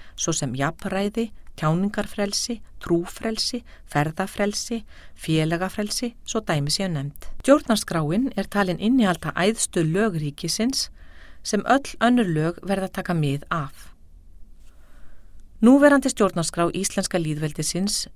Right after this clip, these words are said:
er að grunni til frá árinu nítján hundruð fjörutíu og fjögur. Einstaka sinnum kjósa Íslendingar um mikilvæg opinber mál í beinni kosningu, þjóðaratkvæðagreiðsla.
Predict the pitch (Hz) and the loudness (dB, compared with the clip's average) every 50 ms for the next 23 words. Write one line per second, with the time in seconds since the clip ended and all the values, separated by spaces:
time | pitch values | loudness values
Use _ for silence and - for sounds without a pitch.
0 | - - 208 202 196 190 190 - - 214 233 247 254 240 254 247 - 170 160 165 | -8 -2 0 2 2 2 0 0 2 2 4 4 4 4 2 2 0 0 0 0
1 | 170 - - - 202 180 175 165 165 165 165 175 165 165 165 165 160 156 147 - | 0 -4 -6 0 0 2 2 2 0 0 -2 -2 -2 -2 0 0 0 0 -2 -2
2 | - 151 147 160 160 - - 143 139 143 - - 170 - - 143 139 135 143 139 | -4 -4 -4 -4 -8 -6 -4 -4 -4 -4 -6 -8 -8 -6 -4 -6 -4 -4 -8 -10
3 | - - - - - - - - - - - - - - - - - - - - | -10 -12 -16 -18 -18 -18 -20 -20 -20 -20 -18 -18 -16 -16 -16 -16 -16 -10 -2 2
4 | - 170 175 165 - - 185 170 - 170 - - 170 156 151 151 165 190 240 - | 4 4 4 4 2 2 0 0 0 0 -2 0 2 2 2 2 2 2 0 -2
5 | - - - - - - - 180 175 170 - - 170 175 165 - - 165 156 151 | -4 -14 -16 -16 -6 2 4 4 4 4 0 -2 -2 -2 -2 -2 -2 -2 -4 -2
6 | 156 147 139 139 - 165 185 208 - - 165 156 156 156 175 202 208 - - 190 | -2 -4 -4 -2 -4 -6 -6 -6 -4 -2 0 2 2 4 2 2 0 0 -4 -2
7 | 175 170 165 160 - - 180 202 202 - 208 208 - 160 156 147 135 135 151 175 | -2 -2 -2 -2 -2 -2 -4 -2 0 0 -2 0 -2 -2 -2 -2 -2 -4 -6 -10
8 | - - - - 180 175 - 240 254 269 - 180 160 165 - 151 - - - 143 | -10 -12 -10 -8 -8 -4 -2 -2 -2 -2 0 -4 -4 -4 -4 -8 -6 -4 -4 -6
9 | 143 - - 143 143 - - - - - - - - - 214 208 196 - 151 - | -6 -6 -10 -10 -10 -10 -12 -14 -14 -16 -18 -12 -2 4 4 4 4 4 -2 -2
10 | - 151 - - - 143 143 143 139 139 - - - 139 135 - - - 139 | -4 -6 -6 -6 -8 -6 -6 -4 -6 -8 -8 -6 -4 -4 -4 -4 -6 -8 -10